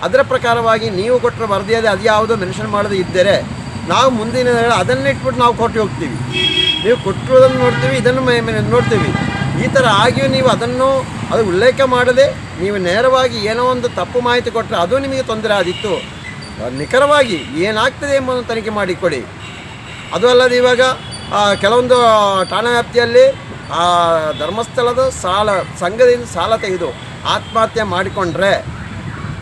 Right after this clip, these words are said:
ಅದಲ್ಲಿ ಸಾಲ ಬಾಧೆ ಅಂತ ಮಾತ್ರ ಎಫ್ ಐ ಆರ್ ಪಟ್ಟಿಯಲ್ಲಿರುತ್ತೆ. ಇಂಥ ಸಂಸ್ಥೆಯಿಂದ ಇಲ್ಲ, ಇಂಥ ಒಂದು ಕೃಷಿ ಯಾವುದೋ ಒಂದು ಸಂಘದಿಂದ ಸಾಲ ತೆಗೆದು ಹಾಕಲ್ಲ. ಬೇರೆ ಯಾವುದೇ ಸಂಸ್ಥೆ ಆದರೂ ಅವರು ಇಂಥ ಸಂಸ್ಥೆಯಿಂದ ಸಾಲ ತೆಗೆದು ಇದರಲ್ಲಿ ಇಷ್ಟು ಎಮ್-, ದುಡ್ಡು ಕಟ್ಟಲಿಕ್ಕೆ ಬ್ಯಾಲೆನ್ಸ್ ಇತ್ತು, ಅದಕ್ಕೋಸ್ಕರ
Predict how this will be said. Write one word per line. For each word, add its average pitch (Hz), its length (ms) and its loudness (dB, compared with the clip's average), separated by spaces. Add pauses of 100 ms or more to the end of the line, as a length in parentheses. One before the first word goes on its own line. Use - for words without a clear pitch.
(360)
ಅದಲ್ಲಿ 220 300 0
ಸಾಲ 208 420 0
ಬಾಧೆ 226 320 2
ಅಂತ 226 180 -2
ಮಾತ್ರ 214 400 0
ಎಫ್ 202 200 0
ಐ 202 40 2
ಆರ್ 214 160 0
ಪಟ್ಟಿಯಲ್ಲಿರುತ್ತೆ. 202 720 -2 (420)
ಇಂಥ 214 240 -4
ಸಂಸ್ಥೆಯಿಂದ 214 880 -2 (300)
ಇಲ್ಲ, 214 180 2
ಇಂಥ 202 340 0
ಒಂದು 214 600 2
ಕೃಷಿ 220 400 0 (280)
ಯಾವುದೋ 202 200 0
ಒಂದು 208 200 0
ಸಂಘದಿಂದ 220 560 0 (260)
ಸಾಲ 190 200 -2
ತೆಗೆದು 202 200 -2
ಹಾಕಲ್ಲ. 196 560 -2
ಬೇರೆ 202 280 -2
ಯಾವುದೇ 240 320 2
ಸಂಸ್ಥೆ 233 300 -4
ಆದರೂ 196 260 -2 (380)
ಅವರು 185 160 2
ಇಂಥ 185 260 -2
ಸಂಸ್ಥೆಯಿಂದ 196 600 -2
ಸಾಲ 190 340 -2
ತೆಗೆದು 196 280 2
ಇದರಲ್ಲಿ 233 380 -2
ಇಷ್ಟು 208 240 -6
ಎಮ್-, - 460 -4
ದುಡ್ಡು 247 220 -4
ಕಟ್ಟಲಿಕ್ಕೆ 202 360 -2
ಬ್ಯಾಲೆನ್ಸ್ 190 340 0
ಇತ್ತು, 180 180 -4
ಅದಕ್ಕೋಸ್ಕರ 208 520 -2